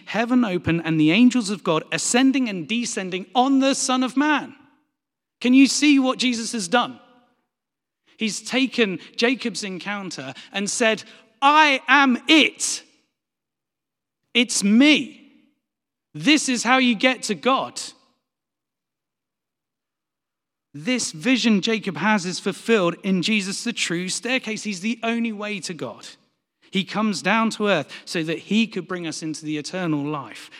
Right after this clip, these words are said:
with God. And it's a gift we mustn't ignore.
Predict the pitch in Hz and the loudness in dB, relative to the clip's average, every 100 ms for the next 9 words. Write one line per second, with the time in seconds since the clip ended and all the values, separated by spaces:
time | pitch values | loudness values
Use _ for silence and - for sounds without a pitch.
0 | - 147 160 151 - 98 - - - _ | -12 -8 -6 -8 -12 -18 -16 -18 -20 _
1 | _ _ - 190 180 190 - 240 - 170 | _ _ -10 -8 -8 -10 -6 -8 -8 -10
2 | 208 190 202 240 - - 170 151 139 151 | -8 -6 -4 -2 -2 -4 -8 -10 -8 -8
3 | 127 - | -8 -16